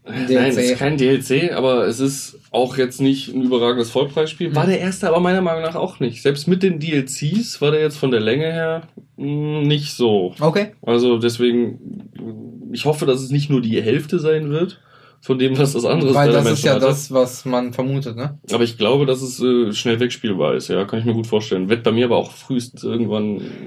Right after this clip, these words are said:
Speaker 1: Ich find's auch zu teuer noch. Das, das
Speaker 2: geholt
Speaker 1: kommt
Speaker 2: werden.
Speaker 1: ja für sechzig Euro für die PlayStation fünf und für fünfzig für die PlayStation vier.
Speaker 2: Ja.
Speaker 1: Ne? Find ich ein bisschen teuer.
Speaker 2: Ja, stimmt, hast auch recht.
Speaker 1: Dafür, dass es so kurz sein soll.
Speaker 2: Ja, aber dafür hast du ja dann zum PlayStation Lounge, äh, hier die PlayStation five Collection oder die P-, PlayStation Plus Collection,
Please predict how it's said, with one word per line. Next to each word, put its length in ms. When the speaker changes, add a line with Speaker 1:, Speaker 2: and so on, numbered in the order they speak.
Speaker 1:
Ich 100
find's 160
auch 100
zu 120
teuer 280
noch. 240
Das, 140
das 80
Speaker 2:
geholt 160
Speaker 1:
kommt 180
Speaker 2:
werden. 40
Speaker 1:
ja 360
für 200
sechzig 360
Euro 120
für 100
die 80
PlayStation 400
fünf 300
und 120
für 300
fünfzig 420
für 80
die 80
PlayStation 340
vier. 260
Speaker 2:
Ja. 140
Speaker 1:
Ne? 300
Find 120
ich 40
ein 40
bisschen 220
teuer. 220
Speaker 2:
Ja, 220
stimmt, 320
hast 140
auch 120
recht. 240
Speaker 1:
Dafür, 220
dass 160
es 80
so 220
kurz 340
sein 220
soll. 100
Speaker 2:
Ja, 60
aber 100
dafür 240
hast 120
du 60
ja 100
dann 160
zum 160
PlayStation 520
Lounge, 400
äh, 360
hier 200
die 320
PlayStation 460
five 260
Collection 480
oder 180
die 120
P-, 260
PlayStation 460
Plus 160
Collection, 560